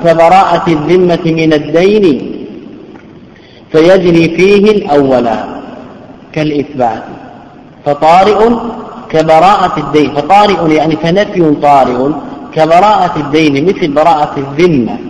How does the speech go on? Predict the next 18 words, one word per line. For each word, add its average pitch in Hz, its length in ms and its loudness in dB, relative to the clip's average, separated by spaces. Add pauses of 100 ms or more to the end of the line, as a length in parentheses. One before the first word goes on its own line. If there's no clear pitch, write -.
(640)
براءة 160 460 0
الذمة 202 560 0 (1600)
من 139 160 -2
أي 160 220 0
شيء؟ 151 420 -6 (1400)
ها، 127 400 -6 (640)
من 151 160 0
الدين. 135 560 -4 (720)
براءة 190 500 2
الذمة 170 440 0 (240)
هذا 160 280 2
نفي 196 520 0 (640)
طارئ 143 380 4 (1000)
بعد 196 360 2
ثبوت 190 480 2
الدين 196 440 2
في 196 200 0
الذمة، 131 440 -4